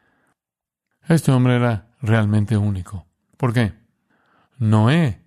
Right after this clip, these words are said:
caminó con Dios, él escapó del juicio. Porque Abraham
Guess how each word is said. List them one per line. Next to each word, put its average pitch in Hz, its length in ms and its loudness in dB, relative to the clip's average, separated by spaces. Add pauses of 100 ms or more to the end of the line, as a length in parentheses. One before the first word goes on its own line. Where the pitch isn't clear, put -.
caminó 104 380 0
con 104 200 0
Dios, 113 480 0 (380)
él 113 400 -4 (360)
escapó 107 560 -2
del 107 140 2
juicio. 110 540 -2 (1040)
Porque 117 320 -2
Abraham 123 480 0